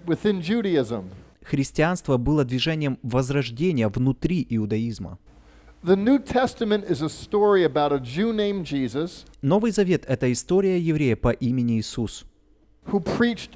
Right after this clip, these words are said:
Speaker 1: to Jewish people.
Speaker 2: который проповедовал еврейскому народу,
Speaker 1: He taught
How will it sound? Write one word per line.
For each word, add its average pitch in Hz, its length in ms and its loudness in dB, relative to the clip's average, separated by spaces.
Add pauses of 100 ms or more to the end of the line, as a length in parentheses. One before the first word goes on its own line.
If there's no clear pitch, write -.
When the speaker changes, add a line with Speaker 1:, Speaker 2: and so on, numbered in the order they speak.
(140)
Speaker 1:
to 269 260 0
Jewish 185 440 -2
people. 156 540 -2
Speaker 2:
который 175 360 2
проповедовал 147 760 2
еврейскому 120 720 0
народу, 104 460 -2 (420)
Speaker 1:
He 180 100 -4
taught 196 360 0